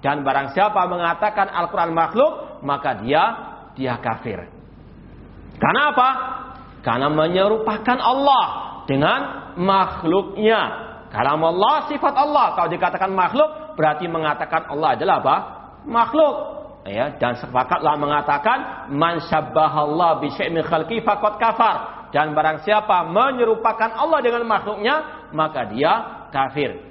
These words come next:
Ya. Namun sudah sering kita sampaikan, ini pengkafiran secara umum.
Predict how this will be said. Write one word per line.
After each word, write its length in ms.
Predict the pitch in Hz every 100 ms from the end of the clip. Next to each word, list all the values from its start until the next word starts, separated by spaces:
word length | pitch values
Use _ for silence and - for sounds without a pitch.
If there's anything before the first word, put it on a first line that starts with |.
| - - - - 202
Ya. 160 | - - - - 320 - 220 - -
Namun 480 | 110 101 135 185 175 139
sudah 240 | 120 113
sering 160 | 143 143
kita 160 | 123
sampaikan, 560 | 120 117 117 120 196 254 - - - -
ini 320 | 135 165 180
pengkafiran 800 | 151 156 156 143 - 165 175 165
secara 480 | 160 - 151 160 220 277 - - - - - - - - -
umum. 720 | 254 262 247 220 - -